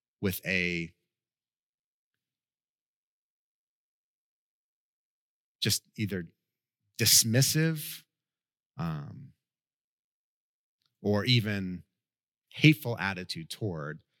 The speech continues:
his bride. And so finally, um, as we think about, like, what part we play, and,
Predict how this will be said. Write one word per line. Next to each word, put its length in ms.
his 140
bride. 440
And 80
so 100
finally, 400
um, 440
as 100
we 80
think 200
about, 480
like, 160
what 180
part 240
we 100
play, 460
and, 140